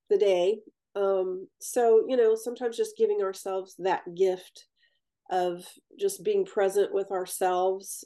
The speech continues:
And again, maybe some music on in the background, but, um, but yeah, I like what you're s-, saying. It, you're kind of talking about mindfulness, you know? So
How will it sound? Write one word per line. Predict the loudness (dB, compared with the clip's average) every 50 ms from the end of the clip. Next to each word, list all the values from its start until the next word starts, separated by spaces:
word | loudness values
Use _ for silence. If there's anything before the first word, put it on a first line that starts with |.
| _ _ -8
And | -6 -6 -4 -4 -4
again, | -2 2 2 4 4 4 2 0
maybe | 0 0 0 -2 -4
some | -4 -6 -8 -6 -2
music | -2 0 0 0 -2 -4 -4
on | -6 -6 -6 -4
in | -4
the | -4 -4
background, | -4 -4 -4 -4 -6 -6 -4 -4 -2 -2 -2 -4 -6 -8 -10
but, | -12 -12 -12 -14 _ _ _ _ _ _ _ _ _ _ _ -2
um, | 0 0 2 0 0 -2 -4 -6 -10 -12 _ _ _ _ _ _ _ _ _ _ _ _ _ _ _ _ _ _ _ -8
but | -2 -2 -2 0 0
yeah, | 0 2 2 2 2
I | 2
like | 2 2 2 0 0 0
what | -2 0 2
you're | 2 0 0
s-, | 0 -2 -10 -18 _ -20
saying. | -18 -10 -6 -4 -4 -2 -2 -2 -2 -2
It, | -4 -4 -6 -8 -10 -10 -10 -10 -12 -10
you're | -10 -10 -6
kind | -2 -2 -2 -2
of | -2
talking | -4 -4 -2 -2 0
about | 0 -2 -4 -2 -2
mindfulness, | 0 2 2 2 2 0 -6 -8 -8 -6 -6 -8 -10 -10 -12 -8 -4 -2
you | 0
know? | 0 0 -2
So | -4 -6 -6